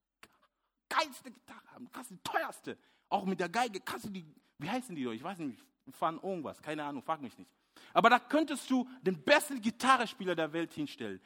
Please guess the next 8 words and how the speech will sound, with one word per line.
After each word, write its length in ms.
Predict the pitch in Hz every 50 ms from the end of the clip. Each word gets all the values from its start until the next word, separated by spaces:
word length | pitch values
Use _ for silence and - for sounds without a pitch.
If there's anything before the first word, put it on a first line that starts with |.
| - _ _
So 320 | - 139 226 262 285 262 214
wird 240 | 233 262 240 247
der 140 | 247 220 208
nie 420 | 202 202 233 277 330 339 349 349 311
irgendwas 560 | - - 262 285 277 262 247 240 226 220 -
vernünftig 500 | 220 202 214 233 - - - 170 - -
rauskriegen. 640 | 196 247 233 - - - - 123 107 95 85 - _ _ _ _ _ _ _ _ _ _ _ _ _ _ _ _ _ _ _ _ _ _ _ _ _ _ _ _ _ _ _ _ _ _ _ _ -
Weil, 280 | - - 160 208 233